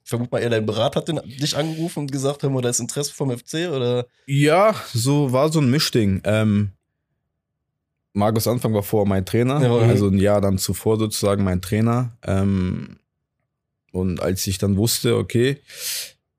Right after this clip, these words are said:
Speaker 2: Köln steigt eigentlich auf, was dann so gut wie safe war. Ich hab mich ja im Winter dann sozusagen damit beschäftigt, ähm, zum F C zu kommen. Oder dann, wie gesagt, frühzeitig dann sozusagen, ähm,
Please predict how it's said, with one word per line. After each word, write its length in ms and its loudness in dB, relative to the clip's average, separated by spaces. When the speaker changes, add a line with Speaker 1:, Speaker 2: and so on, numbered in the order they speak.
Speaker 2:
Köln 340 2
steigt 580 0
eigentlich 480 2
auf, 420 0
was 200 -2
dann 240 0
so 80 0
gut 240 -2
wie 80 2
safe 420 2
war. 140 2
Ich 100 -2
hab 80 -2
mich 160 0
ja 80 2
im 140 4
Winter 240 2
dann 160 2
sozusagen 360 -2
damit 260 0
beschäftigt, 640 -2
ähm, 360 -2
zum 180 0
F 120 -2
C 180 -2
zu 120 -4
kommen. 300 0
Oder 160 0
dann, 240 2
wie 120 0
gesagt, 260 0
frühzeitig 500 0
dann 140 0
sozusagen, 520 0
ähm, 300 0